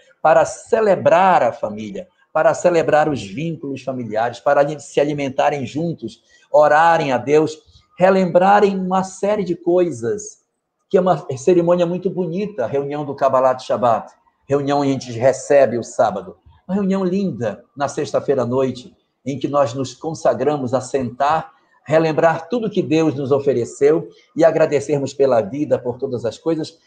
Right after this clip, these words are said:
e fortalecermos o vínculo que nós temos com Ele. É um momento belíssimo, porque se recolhe para manter a conexão com o divino.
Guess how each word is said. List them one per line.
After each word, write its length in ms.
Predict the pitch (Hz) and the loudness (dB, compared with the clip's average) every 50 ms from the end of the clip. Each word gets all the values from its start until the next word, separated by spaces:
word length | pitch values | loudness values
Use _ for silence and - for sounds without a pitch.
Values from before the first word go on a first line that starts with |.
| _ _ | _ _
e 100 | 160 156 | -6 -6
fortalecermos 960 | - - - - 226 226 170 - - 151 147 139 - - - 139 135 131 120 120 | -6 -8 -2 0 0 0 2 2 2 4 4 4 2 2 0 0 0 0 -4 -6
o 80 | 131 104 | -6 -8
vínculo 440 | 92 113 123 123 120 120 120 113 | -6 -4 -4 -4 -4 -4 -8 -8
que 100 | 113 113 | -8 -8
nós 200 | 110 113 107 - | -8 -8 -8 -6
temos 260 | - 110 104 104 101 - | -6 -8 -10 -10 -12 -14
com 160 | - 104 95 | -12 -12 -12
Ele. 200 | 90 90 92 - _ _ _ _ _ | -12 -12 -16 -18 _ _ _ _ _
É 80 | - 147 | 0 2
um 40 | 156 | 2
momento 340 | 160 156 160 165 156 - - | 4 2 2 0 0 -2 0
belíssimo, 800 | 117 120 120 139 143 180 - - - - - 113 98 87 87 - _ _ _ _ _ | 2 4 4 4 2 0 -2 -4 -4 -8 -6 -6 -6 -6 -10 -14 _ _ _ _ _
porque 600 | - 131 123 123 147 147 139 127 107 - - - - | -6 -6 -4 -2 2 2 2 2 2 -2 -6 -14 -20
se 160 | - - 139 | -10 -6 0
recolhe 760 | 113 127 120 120 123 - 165 170 196 208 180 143 120 104 95 - - _ _ _ _ _ _ | 2 2 2 2 0 2 4 4 6 4 4 2 -2 -6 -10 -14 -20 _ _ _ _ _ _
para 200 | - 131 139 139 | 2 4 4 4
manter 340 | 139 135 127 123 135 127 127 | 2 0 -4 -4 -2 -2 -2
a 60 | 120 | -2
conexão 540 | 120 123 117 120 113 - - - 123 113 113 | -2 -4 -6 -6 -8 -8 -8 -8 -8 -8 -6
com 160 | - 120 117 | -6 -6 -6
o 40 | 113 | -6
divino. 500 | 101 117 107 - 107 101 95 92 90 | -6 -8 -10 -10 -10 -10 -10 -12 -14